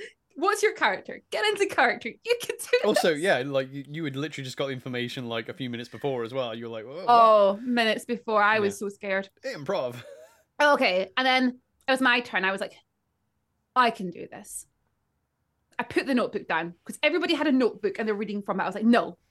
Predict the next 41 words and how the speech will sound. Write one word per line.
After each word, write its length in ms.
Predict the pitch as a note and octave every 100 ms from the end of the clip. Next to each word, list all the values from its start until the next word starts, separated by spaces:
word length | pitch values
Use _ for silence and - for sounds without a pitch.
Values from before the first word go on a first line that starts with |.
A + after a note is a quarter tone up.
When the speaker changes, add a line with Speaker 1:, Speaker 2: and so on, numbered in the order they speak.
| _ _ _ _
Speaker 1:
put 180 | - G3+
my 80 | G3
notebook 300 | F3+ - -
down. 240 | - G3 - _ _ _
I'm 160 | - C#4
gonna 140 | F#3
do 80 | - -
this." 280 | - - - _ - - - - -
And 80 | D#4
I 40 |
stood 220 | D#4+ F#4+
up. 140 | E4+ C#4+
I 60 |
was 80 | C4+
like, 100 | C4+
"I 20 |
didn't 120 | E4 B4
know 80 |
what 100 | D#4+
the 60 | G#3+
rules 360 | G#3 G#4 A3 G3
were 140 | E3+
an-, 140 | E3+ -
or 100 | G3
anything." 360 | F3 F3+ G#3+
Everybody 220 | B3+ D4+ C#4+
was 100 | G#3+
standing 400 | B3 A3 A3 G#3+
in 100 | G#3
their, 160 | G3
their 140 | G3 G3
spot, 460 | - - D4 D#3+
but 160 | - G3+
there 100 | A3
was 100 | A3+
a 40 |
whole, 400 | A#3+ E4 D4 A3 - _ _ _ _ _
it's 140 | A#3+
a 20 | -
big 200 | B4+ -
tent. 320 | G#3 A#3+ F#3+